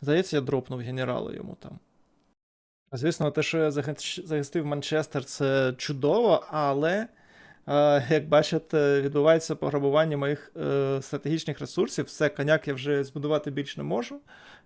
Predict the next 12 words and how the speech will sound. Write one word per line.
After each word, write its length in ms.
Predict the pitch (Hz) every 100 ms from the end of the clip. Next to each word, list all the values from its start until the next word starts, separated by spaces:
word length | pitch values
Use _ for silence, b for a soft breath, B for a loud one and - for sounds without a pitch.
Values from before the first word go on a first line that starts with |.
| _
бо 400 | 175 170 180 180
єдиний 340 | 170 165 175 165
коняк 360 | 156 151 151
є 180 | 156 147
розграбовані, 640 | 147 143 143 147 143 139
і 320 | 135 190 226 220
там 220 | 160 170
ще 220 | - 175
одна 260 | 175 160 156
коняка, 460 | 143 139 151 147
як 100 | 139
бачите, 460 | 131 139 - 143